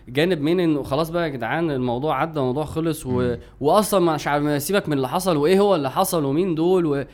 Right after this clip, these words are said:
Speaker 1: فسبحان الله، الله يدبر لدينه.
Speaker 2: سبحان الله.
Speaker 1: الله يدبر، لأنه دي من الحاجات لازم نبقى عارفينها، إنه ده دين ربنا، ودي أرض ربنا،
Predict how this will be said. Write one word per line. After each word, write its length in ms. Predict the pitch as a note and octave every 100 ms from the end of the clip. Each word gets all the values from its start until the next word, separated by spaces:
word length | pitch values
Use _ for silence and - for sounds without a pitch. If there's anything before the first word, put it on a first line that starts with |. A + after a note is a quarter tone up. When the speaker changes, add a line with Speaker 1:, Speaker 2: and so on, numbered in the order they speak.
| - - - - - -
Speaker 1:
فسبحان 400 | - C3 D3+ G#3+
الله، 180 | B3 G3
الله 420 | D#3 D#3+ A3+ A#3+ -
يدبر 480 | C#3+ D3 F#3+ E3+
لدينه. 380 | C#3+ C3 B2+ A2 G#2 -
Speaker 2:
سبحان 260 | - F2+
الله. 100 | E2+
Speaker 1:
الله 380 | A2 A#2 D3 F#3
يدبر، 580 | F3 C3 E3 D#3+ F3+ F#3+
لأنه 380 | B2+ B2+ B2+ C3+
دي 160 | B2+ E3
من 100 | F3+
الحاجات 320 | C#3 C#3+ E3
لازم 280 | F3 E3+ D3+
نبقى 240 | D3 C#3+
عارفينها، 580 | A#2+ A#2 E3 E3+ F3+ -
إنه 240 | B2+ B2+
ده 120 | B2 D#3
دين 180 | E3+
ربنا، 400 | D3 A#2 A#2+ B2 G#2 - - - - - - -
ودي 460 | A2+ A#2 A#2 C#3 E3
أرض 260 | D3 D3
ربنا، 460 | C#3+ B2 A#2 C#3 A2+